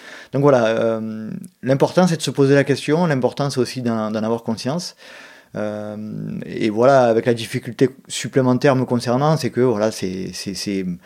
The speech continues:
maintenant, c'est mon métier. Donc, effectivement, euh, prendre du recul, c'est, c'est encore plus compliqué.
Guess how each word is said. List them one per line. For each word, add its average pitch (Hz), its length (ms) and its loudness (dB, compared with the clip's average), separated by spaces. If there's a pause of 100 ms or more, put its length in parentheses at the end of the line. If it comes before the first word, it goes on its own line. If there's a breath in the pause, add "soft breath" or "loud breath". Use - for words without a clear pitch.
(240 loud breath)
maintenant, 135 180 2
c'est 131 140 -2
mon 123 140 2
métier. 139 380 4
Donc, 104 220 -2
effectivement, 113 640 -2
euh, 104 280 0 (100)
prendre 135 220 2
du 123 120 0
recul, 120 340 0
c'est, 107 340 2
c'est - 280 0
encore 156 300 0
plus 135 120 -8
compliqué. 127 480 -2